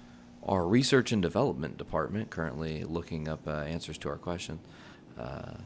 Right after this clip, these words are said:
I will say that SummerSlam, though, just my rapid, like, reaction at the end of this here, it was an okay pay-per-view. I appreciate that they shortened the main card to only four hours. It's kind of, it could have been a six-hour main card, and it wouldn't have been a surprise there.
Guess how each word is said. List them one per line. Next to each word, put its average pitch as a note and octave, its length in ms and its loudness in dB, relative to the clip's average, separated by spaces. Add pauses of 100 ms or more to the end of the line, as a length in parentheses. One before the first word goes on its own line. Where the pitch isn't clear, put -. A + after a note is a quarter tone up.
(680)
I A#2+ 80 10
will D3 160 12
say C#3 180 10
that A2 180 6
SummerSlam, A2+ 760 6
though, G#2 180 8
just G2 240 0
my F#2 140 4
rapid, F2 480 2
like, D#2 280 0
reaction E2+ 540 0
at D#2+ 140 -4
the C#2 140 -6
end E2+ 200 0
of E2 80 -4
this E2+ 240 0
here, E2 480 2
it F2+ 80 2
was G2 160 4
an G2 80 6
okay G#2+ 320 6
pay-per-view. G2 560 4
I C#2 80 6
appreciate F#2 640 2
that - 120 -14
they F2 120 2
shortened F#2 460 2
the E2+ 120 -4
main F2 320 0
card F2 380 2
to D#2 60 2
only F2 260 -2
four F2 320 4
hours. F2+ 420 2
It's - 140 -10
kind E2+ 220 -2
of, D#2 180 -4 (520)
it - 160 -4
could G2 200 4
have F2+ 160 0
been F#2 160 2
a F#2+ 80 2
six-hour F#2 560 4
main F#2 300 2
card, F2+ 400 2
and E2+ 280 -4
it C2+ 80 -4
wouldn't E2+ 240 0
have E2 80 -4
been E2+ 120 -2
a E2 80 -4
surprise E2 560 -2
there. F2 380 0